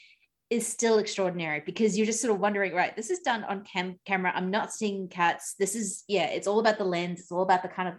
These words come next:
kind of makeup. And it kind of goes back to the fundamentals of making a movie, which, um, are using g-, the tools that they have. It's not, but experimenting with those tools in the right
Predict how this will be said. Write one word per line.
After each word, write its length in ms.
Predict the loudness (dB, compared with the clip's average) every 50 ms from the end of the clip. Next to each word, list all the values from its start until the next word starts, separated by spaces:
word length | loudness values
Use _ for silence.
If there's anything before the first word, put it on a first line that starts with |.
| _ _ -10
kind 140 | -8 -6 -4
of 60 | -2
makeup. 440 | -2 -4 -4 -2 -2 -4 -4 -4 -8 _ _ -20 _ -20 -20 -20 -14 -6 -6
And 100 | -6 -6
it 60 | -6
kind 220 | -6 -2 0 0
of 80 | 2 2
goes 160 | 2 2 2
back 180 | 2 -2 -2 -2
to 80 | -4
the 80 | -6 -4
fundamentals 680 | -4 -2 -2 -2 0 0 -2 -2 -4 -4 -6 -8 -10 -10
of 120 | -10 -10 -8
making 300 | -8 -8 -8 -10 -12 -10
a 40 |
movie, 460 | -8 -6 -8 -6 -6 -8 -8 -8 -12 -10
which, 400 | -4 -4 -4 -4 -4 -8 -10 -10 -12 -18 -20 -20 -20 -20 -20 -20 _ -6 -2
um, 600 | 2 4 6 6 6 6 4 2 -2 -4 -8 -12 _ _ -20 -20 _ _ 0
are 80 | 0 2
using 480 | 4 4 2 2 2 0 0 0 0 2
g-, 220 | 2 2 2 4
the 100 | 2 0
tools 280 | 0 2 0 0 0 -2
that 100 | -2 -2
they 100 | -2 0
have. 320 | 2 0 0 -2 -4 -12 -16 -6 -6
It's 160 | -6 -4 -2
not, 300 | 0 2 2 0 0 -2 -14 _ _ _ _ _ _ _ _ -14 -4 -2
but 100 | -2 0
experimenting 800 | -2 -4 -2 0 2 2 4 2 2 0 -2 -4 -4 -6 -6 -2
with 160 | -2 -2 2 4
those 200 | 4 4 4 2
tools 300 | -4 -4 -4 -4 -4 -4
in 80 | -6
the 80 | -4 -2
right 220 | 2 2 2 0